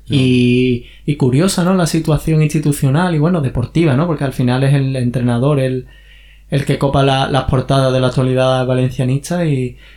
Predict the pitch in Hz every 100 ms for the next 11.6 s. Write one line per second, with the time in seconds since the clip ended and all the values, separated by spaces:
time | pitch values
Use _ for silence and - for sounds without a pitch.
0 | - - 139 139 180 147 151 151 160 -
1 | 143 165 165 175 165 123 135 143 156 147
2 | - - - - - - - - - -
3 | - 147 147 - 151 143 - 151 165 143
4 | - 131 127 - 139 131 151 143 151 139
5 | 123 127 117 - 113 110 120 117 120 123
6 | 123 156 156 - 143 127 110 110 113 143
7 | 156 151 139 139 131 120 113 107 104 101
8 | 117 117 123 120 117 113 113 117 123 123
9 | 127 - - - - - 120 113 110 110
10 | 107 104 101 98 98 95 110 - - 117
11 | 113 110 110 - 104 92